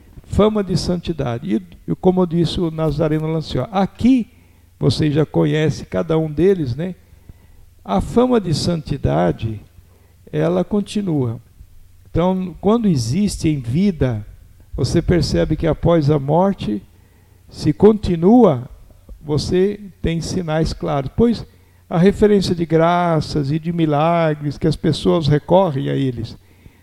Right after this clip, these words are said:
Então, ouvindo, claro que os bispos, ouvindo os padres, além de mu-,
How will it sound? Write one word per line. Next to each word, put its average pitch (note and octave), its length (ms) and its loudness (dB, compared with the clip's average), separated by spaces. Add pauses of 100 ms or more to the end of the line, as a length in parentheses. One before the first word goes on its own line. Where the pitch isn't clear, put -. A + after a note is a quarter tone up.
(140)
Então, A#3+ 220 4
ouvindo, G#3 760 2 (460)
claro D#3+ 340 0
que - 140 -4
os C3+ 100 -4
bispos, E3+ 560 -2
ouvindo D3+ 420 0
os B2+ 120 0
padres, E3+ 520 -2 (880)
além G3+ 240 -2
de G#3+ 140 -2
mu-, G3+ 260 -4